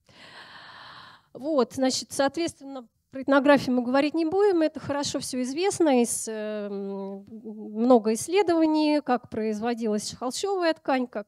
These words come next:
производилась, э, шерсть, да, как собирали. А вот более поздние источники нам как раз немножко говорят о том, как же это делалось.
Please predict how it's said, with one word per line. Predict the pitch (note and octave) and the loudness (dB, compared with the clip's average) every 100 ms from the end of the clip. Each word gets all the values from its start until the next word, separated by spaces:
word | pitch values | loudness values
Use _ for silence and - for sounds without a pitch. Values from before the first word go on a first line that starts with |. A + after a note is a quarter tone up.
| - | -12
производилась, | G#3 G3 G#3+ G#3 G3 G3 - G3+ | -12 -4 -4 -2 -6 -6 -10 -14
э, | F#2 | -10
шерсть, | - F4 F#4 E4+ - | -6 -2 -2 -2 -6
да, | C4 | -8
как | - G#3+ | -6 -10
собирали. | - G#3+ B3 E4 F#4 E4 D#4+ - - - - | -12 -4 -2 0 0 -2 -4 -10 -20 -20 -16
А | - | -12
вот | D4+ D#4 | -10 -6
более | E4 E4 D#4+ | 0 2 2
поздние | F4+ F#4 D4 | 2 4 4
источники | C#4 E4+ D#4+ C4+ - | 4 2 0 0 -2
нам | C4 C4 C4 _ - C4 | -2 -2 -4 _ -16 -14
как | - C4 D4 | -6 -6 -2
раз | C#4 B3+ | -2 0
немножко | C4+ D4 D4 - | 2 2 0 -4
говорят | A3+ B3 C#4 B3+ A#3+ | -6 0 2 2 0
о | G3+ | -2
том, | G#3 | -2
как | G3+ A#3 | -2 -4
же | G#3+ G#3 | -2 -4
это | - | -6
делалось. | G3 A3 A#3 G3+ F#3+ - | -8 0 4 4 2 -6